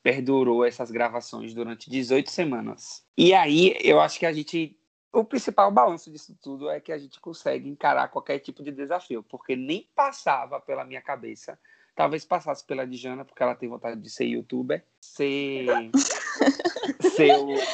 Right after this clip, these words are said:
Speaker 1: ela, Jana tem a vontade de ser blogueira de Instagram e tal, mas vai dar tudo certo, amiga.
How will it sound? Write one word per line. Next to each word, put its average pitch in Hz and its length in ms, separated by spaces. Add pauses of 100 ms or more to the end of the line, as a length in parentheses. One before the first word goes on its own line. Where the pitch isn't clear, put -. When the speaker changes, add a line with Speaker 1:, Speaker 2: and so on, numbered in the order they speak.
(380)
Speaker 1:
ela, 139 260
Jana 139 240
tem 165 120
a 139 40
vontade 131 320
de 107 60
ser 120 220
blogueira 110 480
de 104 120
Instagram 113 680
e 113 60
tal, 104 200
mas 120 140
vai 131 100
dar 127 120
tudo 143 220
certo, 117 300
amiga. 98 260